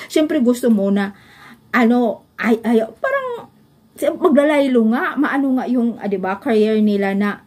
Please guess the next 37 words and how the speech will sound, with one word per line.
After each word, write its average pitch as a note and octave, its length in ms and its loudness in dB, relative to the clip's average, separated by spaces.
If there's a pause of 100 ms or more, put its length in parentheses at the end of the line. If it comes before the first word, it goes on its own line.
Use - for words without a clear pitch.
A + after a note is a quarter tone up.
(120)
madadown G#3+ 720 2
talaga F#3+ 480 -4
na A#3 320 0 (240)
pag A3 140 -4 (340)
may A3 160 0
asawa F#3+ 480 0
na. A#3 160 -2
Kaya E4+ 320 2
yung D4+ 160 0
iba C#4+ 240 0
talaga A3 400 -2
humihiwalay E3+ 1120 -2 (320)
na A3+ 320 2
alam D4+ 400 0
na C4+ 160 2
nila A3 320 2
na F#3+ 80 -4
may G#3 160 -2
asawa. G3 320 -6
So, - 320 -6
parang A4+ 320 -4
naglalaylo E3+ 640 -2
na D#3 80 -10
sila. D3 240 -8 (320)
Basta D#4 320 2
itong D4 320 2
year C4+ 220 0
na A3 180 0
to, G#3 240 -4
feel B3 240 -2
ko A#3+ 160 -4
talaga, G#3 320 -2
mga F#3 240 -4
palangga, E3+ 440 -6 (380)
na A#3 240 2
iba F#3 320 0
talaga. D#3+ 560 -8